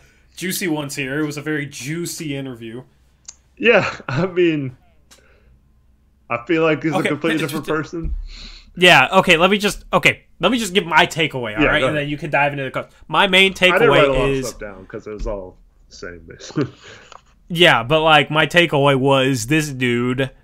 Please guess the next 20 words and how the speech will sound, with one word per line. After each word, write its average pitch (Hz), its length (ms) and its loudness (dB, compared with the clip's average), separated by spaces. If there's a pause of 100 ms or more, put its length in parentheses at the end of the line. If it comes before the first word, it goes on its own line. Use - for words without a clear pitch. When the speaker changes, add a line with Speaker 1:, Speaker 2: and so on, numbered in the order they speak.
(380)
Speaker 1:
hated 139 1300 -2 (1120)
Terry 117 280 -2
Stotts. - 640 -8 (840)
Hated 294 360 2
him. 113 160 -6
Speaker 2:
Oh, 113 160 2
dude. 95 80 -6
Speaker 1:
Absolutely 233 560 2
hated 190 300 -4
him. - 0 - (160)
That 269 100 2
was 302 100 0
my 226 100 -2
takeaway. 202 280 0
It's 180 80 -2
like, 175 140 -2
Speaker 2:
For 127 100 2
Speaker 1:
oh 254 120 0
Speaker 2:
sure. 123 100 0
Speaker 1:
my 117 160 0